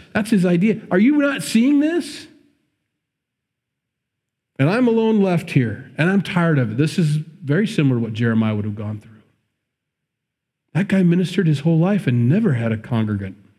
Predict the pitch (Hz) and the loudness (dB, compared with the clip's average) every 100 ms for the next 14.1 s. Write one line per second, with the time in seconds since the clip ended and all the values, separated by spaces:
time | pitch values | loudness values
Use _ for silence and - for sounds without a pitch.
0 | - 175 262 285 202 180 147 139 117 123 | -2 0 2 2 2 2 2 0 -2 -4
1 | 107 - 113 110 104 107 104 _ _ _ | -4 -8 -10 -10 -14 -16 -20 _ _ _
2 | 220 220 160 131 185 262 233 220 226 233 | -2 2 2 2 2 2 2 2 0 0
3 | 131 131 214 240 247 214 220 214 202 180 | 0 2 2 2 0 0 0 0 0 2
4 | 180 160 180 175 143 127 131 135 123 - | 2 2 0 0 0 2 2 0 -2 -8
5 | - - _ _ _ _ _ _ _ _ | -20 -20 _ _ _ _ _ _ _ _
6 | 175 190 185 240 277 196 165 - 160 147 | -2 -2 -2 -2 0 0 0 0 0 2
7 | 170 180 - 185 170 160 143 135 - 185 | 2 0 0 0 2 0 0 -2 -2 -2
8 | - 151 - 110 101 - _ _ _ _ | 0 -4 -2 -6 -6 -14 _ _ _ _
9 | _ _ _ _ - 123 160 127 - - | _ _ _ _ -8 -2 -2 -2 -10 -20
10 | _ _ _ _ _ _ 139 185 202 190 | _ _ _ _ _ _ 0 2 2 0
11 | 165 139 117 - - - _ _ _ _ | 2 0 -2 -8 -16 -18 _ _ _ _
12 | _ - 131 - 196 196 - - 196 - | _ -4 -2 0 0 -2 -12 -4 -4 -2
13 | 143 - 110 104 - - 135 123 123 120 | -4 -2 -4 -6 -12 -10 -4 0 0 -2
14 | 113 | -8